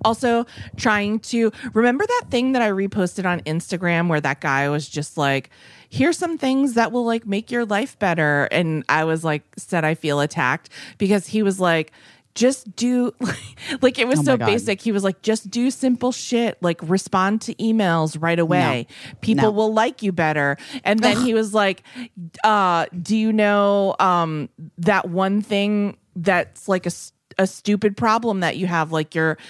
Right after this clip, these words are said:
Speaker 1: you and your husband are always fighting over the one phone charger. Just fix one stupid problem a week. Go get another phone charger." Like, just
Speaker 2: By the way, I call bullshit.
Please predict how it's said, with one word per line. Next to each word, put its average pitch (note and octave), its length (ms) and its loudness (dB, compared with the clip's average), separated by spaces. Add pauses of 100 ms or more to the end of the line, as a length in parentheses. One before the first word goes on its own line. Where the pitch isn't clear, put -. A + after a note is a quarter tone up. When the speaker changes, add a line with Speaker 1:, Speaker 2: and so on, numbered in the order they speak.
(140)
Speaker 1:
you F3+ 160 2
and F#3+ 80 2
your G3 100 2
husband G3+ 340 0
are E3 80 4
always D#3+ 260 2
fighting F3+ 420 0
over E3 580 2
the E3+ 140 0
one E3+ 260 0
phone A3+ 300 0
charger. D#3+ 420 0 (380)
Just A#3+ 240 0
fix C4 260 -2
one A3 300 0
stupid A3+ 460 -2
problem G3 380 0
a E3+ 80 0
week. F3 400 -4
Go F#3 180 4
get A3 180 0
another G#3+ 360 2
phone F3 320 -2
charger." B2 420 -6 (200)
Like, E3 400 -2
just E3+ 420 -2 (160)
Speaker 2:
By B3+ 140 4
the C4+ 80 0
way, C4 380 0 (420)
I A3+ 100 4
call C4+ 260 2
bullshit. G3 580 -2